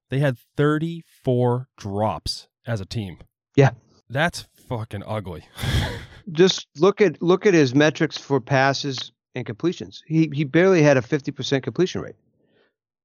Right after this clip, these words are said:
Speaker 2: Four hundred seventy passes, two hundred eighty-five complete.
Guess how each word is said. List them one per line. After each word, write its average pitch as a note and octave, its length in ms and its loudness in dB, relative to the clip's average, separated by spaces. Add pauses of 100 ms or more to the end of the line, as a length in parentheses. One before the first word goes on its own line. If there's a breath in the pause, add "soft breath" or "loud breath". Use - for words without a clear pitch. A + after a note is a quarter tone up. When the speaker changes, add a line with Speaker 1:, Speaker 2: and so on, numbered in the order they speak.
Speaker 2:
Four D#3+ 140 6
hundred F3 140 6
seventy D#3+ 240 4
passes, D3 460 0
two C#3+ 160 -4
hundred C3+ 200 2
eighty-five A#2+ 400 0
complete. C3 340 -6